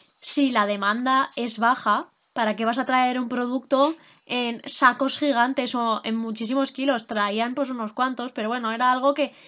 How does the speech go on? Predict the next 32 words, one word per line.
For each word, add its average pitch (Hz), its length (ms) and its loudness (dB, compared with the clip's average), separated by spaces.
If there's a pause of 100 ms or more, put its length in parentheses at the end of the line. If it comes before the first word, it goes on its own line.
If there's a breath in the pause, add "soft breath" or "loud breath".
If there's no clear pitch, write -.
(140 loud breath)
ni 262 160 4
fu 269 160 2
ni 302 120 8
fa, 220 280 2
¿sabes? 220 400 -2 (580 loud breath)
Que 233 300 0 (180)
alguno 277 500 6
consumía 262 580 -2
tal, 269 180 2
porque, 214 340 -6
bueno, 233 380 -4 (960)
se 269 100 -4
había 240 160 2
consumido, 247 400 0
pero 226 140 -2
ya 240 120 0
está. 240 300 0 (480 loud breath)
El 233 100 -2
problema 254 260 2
fue 320 220 6
cuando, 320 340 4
bueno, 233 200 0
problema 220 580 2
o - 20 -4
ventaja 226 640 2
o, 202 420 2
mm, 202 360 -12
bonita 214 320 -2
cosa, 226 220 -4
lo 202 60 -2
que 202 100 -4
quieras, 208 360 -6